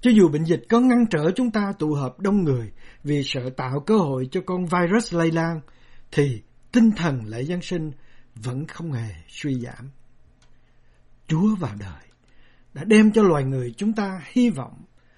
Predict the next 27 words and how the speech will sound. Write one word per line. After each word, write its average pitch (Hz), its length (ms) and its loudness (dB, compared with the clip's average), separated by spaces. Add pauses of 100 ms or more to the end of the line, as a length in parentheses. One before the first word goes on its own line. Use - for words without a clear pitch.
(200)
vui 220 240 6
mừng, 127 300 0 (460)
bình 131 240 -2
an 160 460 -8 (320)
và 110 400 -10 (240)
tình 117 240 -6
yêu. 123 280 -12 (1040)
Dù 156 360 0
không 240 220 4
khí 294 240 2
bên 247 160 -2
ngoài 123 520 -6 (340)
có 226 100 -2
lạnh, 110 360 -6 (560)
nhưng 180 140 -2 (120)
trong 202 240 0
tâm 185 100 -4
hồn 120 260 -8 (120)
chúng 139 160 -14
ta 147 280 -12
vẫn 127 380 -14 (100)
ấm 185 160 -6
áp. 180 220 -12 (840)
Vì 135 140 -4
một 113 200 -8
lần 110 240 -10
nữa, 123 300 -14